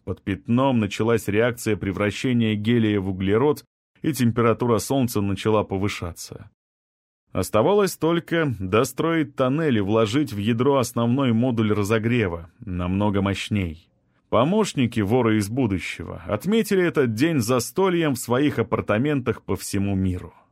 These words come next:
Не отстал от них и куратор стройки российского космостроя, шестидесятишестилетний Таргитай Улиулин, он же первый зампремьер-министр России. Разумеется, он подстраховался,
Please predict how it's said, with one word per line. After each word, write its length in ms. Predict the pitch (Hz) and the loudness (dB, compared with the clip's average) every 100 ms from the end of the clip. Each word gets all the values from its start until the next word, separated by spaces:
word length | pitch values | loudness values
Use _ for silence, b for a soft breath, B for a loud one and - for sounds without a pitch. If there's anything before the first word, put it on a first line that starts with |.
| _ _ _ _ _ | _ _ _ _ _
Не 180 | 90 95 | -2 0
отстал 440 | 117 120 151 151 | 0 0 2 4
от 180 | 147 143 | 2 0
них 220 | 151 - | -4 -2
и 60 | 127 | -2
куратор 500 | 131 131 139 123 113 | 0 2 2 2 -2
стройки 500 | - - 151 139 123 | -4 0 2 2 0
российского 720 | 127 120 139 139 - 123 117 | 0 0 0 -2 0 0 0
космостроя, 960 | 107 113 113 107 - 147 160 151 131 123 b b b | 0 -4 0 -2 -2 -2 2 2 0 -4 b b b
шестидесятишестилетний 1500 | - 165 - 233 190 - 143 127 120 - 151 185 - 160 139 123 | -2 -2 0 -2 -2 -2 -4 -2 -2 0 0 -2 -2 0 0 2
Таргитай 760 | 123 113 110 123 170 160 143 | 0 2 0 0 2 2 0
Улиулин, 720 | - 123 135 165 165 95 90 90 - | 0 2 2 2 2 0 -4 -14 -4
он 240 | 113 120 | 2 2
же 140 | 104 113 | 2 0
первый 420 | 139 143 117 117 | 2 2 4 2
зампремьер-министр 1120 | 101 113 104 107 110 139 117 107 107 101 90 | 2 0 0 0 2 2 2 2 0 -2 -4
России. 640 | 92 104 - 95 82 - _ _ _ _ _ | -2 -2 -2 -8 -8 -12 _ _ _ _ _
Разумеется, 680 | 110 110 117 127 120 107 110 | 2 4 4 4 2 0 0
он 220 | 107 95 | 0 0
подстраховался, 1120 | - 95 - 90 95 98 123 135 113 - - | -4 -6 -4 -2 0 2 2 2 -2 -6 -12